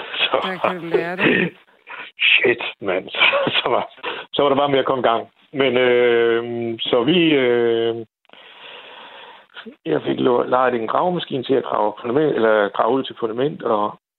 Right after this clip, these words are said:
Speaker 1: så, øh, sådan noget beton. Det er altså skidesmart med sådan nogle betonkanoner.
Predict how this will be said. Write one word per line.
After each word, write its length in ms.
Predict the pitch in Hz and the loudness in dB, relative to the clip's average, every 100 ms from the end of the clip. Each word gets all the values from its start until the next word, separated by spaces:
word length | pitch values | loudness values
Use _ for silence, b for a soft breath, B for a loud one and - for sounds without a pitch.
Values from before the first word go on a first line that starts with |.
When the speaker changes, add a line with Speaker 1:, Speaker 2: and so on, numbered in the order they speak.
| - | -10
Speaker 1:
så, 480 | - - - 143 143 - - | -6 -4 0 0 0 -4 -2
øh, 440 | 131 120 113 107 | 2 4 2 0
sådan 140 | 101 135 | -2 -2
noget 120 | 143 | -2
beton. 420 | 127 - 123 143 - _ _ _ _ _ _ b b b b b b b - | -2 -2 -2 -2 -10 _ _ _ _ _ _ b b b b b b b -10
Det 60 | 117 | -8
er 40 | |
altså 140 | 113 | -8
skidesmart 640 | 104 - 131 120 - 110 - | -8 -6 -4 -2 -2 -4 -4
med 100 | 107 | -6
sådan 80 | - | -2
nogle 100 | 110 | -2
betonkanoner. 800 | 110 - 110 110 117 101 - - | -4 -2 -2 -2 -2 -2 -6 -16